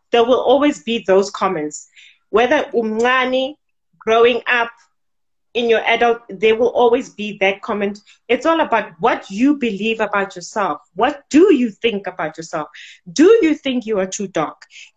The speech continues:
Do you think you're too ugly to be this and that? Do you believe ukuthi you're not good enough to be a Tsonga woman,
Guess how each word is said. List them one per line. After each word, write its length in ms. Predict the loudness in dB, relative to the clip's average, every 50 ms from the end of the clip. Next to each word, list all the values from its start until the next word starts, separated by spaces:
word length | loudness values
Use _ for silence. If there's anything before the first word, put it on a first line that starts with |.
| _
Do 100 | 2 4
you 240 | 6 6 6 4 2
think 300 | 0 -2 -4 -4 -4 -4
you're 80 | -6 -8
too 220 | -6 -6 -6 -6 -2
ugly 320 | -2 -2 -2 -2 -6 -10 -10
to 140 | -8 -10 -10
be 360 | -8 -6 -6 -6 -6 -6 -6 -4
this 200 | -4 -4 -4 -4
and 180 | -8 -8 -6 -4
that? 220 | -4 -4 -6 -10 _ _ _ _ _ _ _ 2
Do 100 | 4 4
you 220 | 6 6 4 2
believe 320 | 0 -8 -8 -8 -8 -10 -8
ukuthi 640 | -10 -12 -10 -10 -12 -12 -10 -8 -8 -8 -8 -12 _ _ _ _ _ _ _ _ _ _
you're 240 | -10 -4 -2 0 0
not 480 | 0 0 2 2 2 0 -2 -6 -4 -2
good 160 | -2 2 2
enough 300 | 2 0 0 -2 -2 -6
to 120 | -14 -14
be 260 | -10 -6 -6 -6 -4 -4
a 80 | -6 -8
Tsonga 460 | -4 0 0 0 0 0 -2 -4 -2
woman, 360 | -4 -4 -4 -4 -6 -8 -10